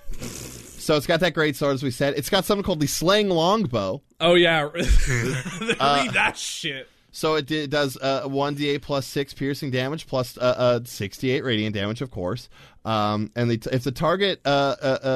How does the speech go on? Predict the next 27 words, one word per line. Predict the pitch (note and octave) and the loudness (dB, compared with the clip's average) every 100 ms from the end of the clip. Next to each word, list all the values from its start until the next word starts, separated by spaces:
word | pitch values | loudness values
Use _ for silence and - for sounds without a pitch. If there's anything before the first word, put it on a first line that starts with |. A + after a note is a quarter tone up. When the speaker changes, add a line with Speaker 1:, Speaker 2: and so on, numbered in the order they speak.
| B2+ | 0
Speaker 1:
uh, | C#3 B2 | 0 -2
is | - B2+ | 0 -2
a | C3+ | -2
creature | - E3+ F3 | -2 -4 -2
that | D#3 | -2
has | D3 C#3 B2 | 0 0 0
one | C3 D3+ | 0 0
hundred | D3+ D3+ | 0 -4
percent | - D#3 A2+ | -4 -4 -2
hit | D3 | -2
points | E3 D3+ | -2 -2
or | C#3 C#3 | 0 0
fewer, | B2+ D#3 G3+ F3+ | 0 2 4 4
it | D3 | 2
must | C#3+ D3 | 2 0
succeed | D#3 - D#3 | -4 -4 -2
on | D3 | -2
a | C3+ | -2
D | C#3+ | -2
C | - D3 | 0 0
fifteen | - D#3 D3+ | 0 -2 -4
con | - E3 G3 | -2 -2 0
save | - F3+ F#3 | 0 2 4
or | F#3 | 4
die. | F3+ G3+ A3+ G#2+ - _ _ _ _ _ _ _ _ _ _ _ _ _ - | 4 6 4 2 -6 _ _ _ _ _ _ _ _ _ _ _ _ _ -10
Speaker 2:
Yep. | - A3+ - _ _ _ _ _ _ _ _ _ _ _ - _ | -2 0 -2 _ _ _ _ _ _ _ _ _ _ _ -20 _
Speaker 1:
Ah. | D3+ G3 G3 F#3+ F#3+ D#3+ | 4 6 6 4 4 2